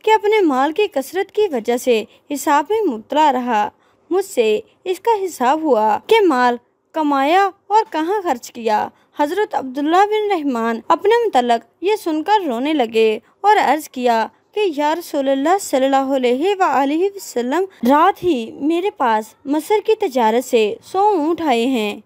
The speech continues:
ये मदीना मुनव्वरा के ये फकीरा और यतामी पर सदका हैं। शायद अल्लाह जल शाना इसकी वजह से इस दिन के हिसाब में मुझको तहफीफ फरमा दें। एक हदीस में है कि एक मरतबा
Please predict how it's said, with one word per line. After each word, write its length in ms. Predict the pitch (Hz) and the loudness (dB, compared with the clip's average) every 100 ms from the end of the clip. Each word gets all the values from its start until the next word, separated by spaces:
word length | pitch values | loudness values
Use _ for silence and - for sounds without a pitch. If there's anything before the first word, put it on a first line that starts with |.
| 254 | 0
ये 180 | 339 | 2
मदीना 460 | 427 381 262 285 381 | 4 2 2 2 2
मुनव्वरा 400 | 370 277 226 240 | 2 0 0 0
के 300 | 240 220 202 - | 0 -2 -2 0
ये 240 | 285 349 453 | 2 4 4
फकीरा 600 | 415 - 269 262 277 269 | 0 -4 -4 2 4 4
और 360 | 240 - - 381 | 0 -8 -10 -4
यतामी 580 | 403 415 349 285 294 359 | 0 2 0 0 0 -2
पर 300 | 330 269 214 _ _ | 2 2 0 _ _
सदका 400 | - 294 - 370 | -4 -4 -2 -4
हैं। 480 | 415 302 220 208 | -2 -4 -4 -8
शायद 500 | - - 247 269 311 - _ - | -4 2 4 2 0 -8 _ -2
अल्लाह 240 | 359 427 | 2 2
जल 220 | 427 440 | 2 0
शाना 560 | 415 294 226 262 285 262 _ _ - | -2 -4 -4 -4 -4 -6 _ _ -12
इसकी 300 | 381 - 440 | -10 0 0
वजह 340 | 320 220 277 285 | 2 -2 0 0
से 320 | 277 226 - _ - | 2 0 0 _ -4
इस 160 | 403 392 | -2 -2
दिन 200 | 302 330 | 0 0
के 80 | 349 | 2
हिसाब 440 | 427 370 - 220 | 0 0 2 2
में 280 | 240 240 220 - _ 285 | 0 -4 -4 -8 _ -8
मुझको 540 | 320 - 294 233 226 _ _ _ | -8 -2 2 2 0 _ _ _
तहफीफ 480 | 403 440 440 254 302 - | 2 2 2 -4 -4 -2
फरमा 340 | 302 262 240 | -4 -2 -4
दें। 400 | 220 226 220 214 - _ - | -4 -6 -6 -10 -16 _ -6
एक 280 | 359 440 - | 2 2 2
हदीस 380 | 359 247 269 269 | -2 -2 -4 0
में 180 | 370 381 | 0 2
है 180 | 254 | 0
कि 380 | 269 247 220 214 - _ - | -2 -2 -2 -4 -8 _ -6
एक 220 | 339 392 | -2 0
मरतबा 600 | 370 247 214 - 233 226 | 0 0 -4 -2 0 0